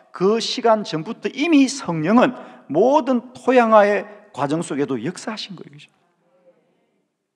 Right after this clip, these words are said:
한빛교회 오십 일 기도학교, 이거 정말 쉽지 않은 일이에요, 여러분.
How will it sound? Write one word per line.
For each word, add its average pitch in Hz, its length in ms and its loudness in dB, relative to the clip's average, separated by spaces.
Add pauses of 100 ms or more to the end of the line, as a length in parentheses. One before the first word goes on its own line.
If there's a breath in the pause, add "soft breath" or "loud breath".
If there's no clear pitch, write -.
(3250)
한빛교회 165 640 -4 (260 loud breath)
오십 127 360 -6
일 147 80 -8
기도학교, 127 840 -10 (240)
이거 240 140 -10
정말 277 240 -8
쉽지 - 380 -8
않은 254 200 -2
일이에요, 170 260 -8
여러분. 123 360 -14